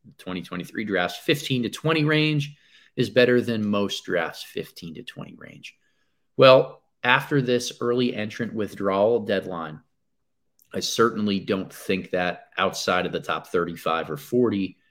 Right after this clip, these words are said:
there are gonna be, uh, there's better depth in this class. I, th-, I think the N I L has really changed the way that landscape works. So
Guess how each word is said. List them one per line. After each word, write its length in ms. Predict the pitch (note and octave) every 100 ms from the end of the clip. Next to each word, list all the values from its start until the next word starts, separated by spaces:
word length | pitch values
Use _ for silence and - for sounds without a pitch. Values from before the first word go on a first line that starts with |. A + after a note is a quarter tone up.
| _ _ _ _
there 160 | G2+ F2+
are 80 | F2+
gonna 260 | F#2+ F2
be, 560 | E2 F2 E2 E2 E2 - _ _ _ _ _ _ _ _ _ _ _ _ - - -
uh, 60 | - _
there's 180 | A#2 G#2
better 320 | F#2 G#2 F#2+
depth 440 | F2 - D#2 - -
in 160 | D2+
this 180 | B1 -
class. 380 | - B1+ A#1 -
I, 40 |
th-, 120 | E2 -
I 60 |
think 240 | G2 G2+ F2
the 160 | E2+
N 100 | F2
I 220 | F2 E2 F2
L 240 | F#2 F2
has 340 | E2+ D#2 -
really 340 | F#2 F2+ E2+ D#2+
changed 600 | - - E2+ E2+ E2+ -
the 80 | D#2
way 160 | D#2+
that 200 | D#2 D2
landscape 520 | D#2+ D#2 D2 D2 C#2+ -
works. 480 | F#2+ C3+ - - - - - _ _ -
So 260 | - -